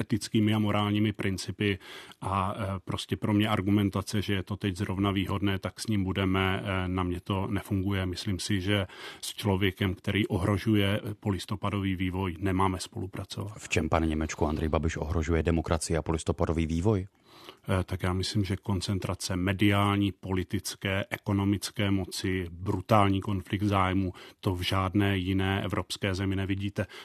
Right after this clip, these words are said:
Speaker 1: To dokonce ani v balkánských zemích, v Albánii a podobně nemáte. Myslím si, že je velmi smutné, že jsme se toho dožili v České republice, kde jsme měli o sobě mínění, že jsme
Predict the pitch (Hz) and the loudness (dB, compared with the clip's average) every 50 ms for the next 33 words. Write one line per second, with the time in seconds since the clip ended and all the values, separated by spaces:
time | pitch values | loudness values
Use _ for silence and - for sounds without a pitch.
0 | - _ - 117 104 107 98 - 117 107 92 - 120 - 104 101 104 107 104 90 | -8 _ 2 2 4 4 2 2 2 2 2 2 0 0 2 4 4 4 4 4
1 | 87 95 98 98 - - 98 95 98 87 - - 107 95 95 98 98 95 98 98 | 2 2 2 2 2 0 0 0 -2 -2 -2 -2 0 0 0 0 0 0 -2 -2
2 | 92 - - 107 95 95 95 95 95 95 95 98 98 95 92 - 92 95 98 92 | -4 -4 -4 -2 -2 0 0 0 0 0 0 -2 -2 -4 -4 -6 -4 -4 -2 0
3 | 104 104 104 101 101 104 95 98 95 92 92 92 95 - - - 107 98 95 - | 2 2 2 2 0 0 0 0 2 2 2 0 0 -2 0 0 0 0 -2 -6
4 | - - - - - - - - 107 95 - 107 101 95 104 104 98 98 98 104 | -12 -20 -20 -14 -8 -6 -2 0 0 0 2 2 2 2 2 2 2 2 2 2
5 | 98 - - 104 95 90 - 104 101 98 87 90 90 - 101 95 - - 101 - | 0 0 -2 -4 -4 -4 -2 -2 -2 0 -2 -4 -6 -4 -4 -6 -4 -6 -8 -8
6 | _ - 101 95 101 95 98 92 95 101 95 95 - - - 95 - - - 104 | _ -2 0 0 2 2 0 0 0 0 0 -2 -2 -4 -4 -4 -4 -2 -2 0
7 | 98 101 95 - 110 98 101 104 - - - 104 92 92 90 - - 107 101 90 | 0 0 0 -2 -2 0 0 0 0 0 -2 -2 -2 -2 -4 -4 -2 -2 -2 0
8 | 95 98 98 98 90 - - 113 101 98 98 98 98 95 95 95 95 95 98 87 | 0 2 2 2 0 0 -2 -2 0 2 2 2 2 0 0 0 0 0 0 0
9 | 98 95 - - 107 101 92 | -2 -4 -2 0 0 0 0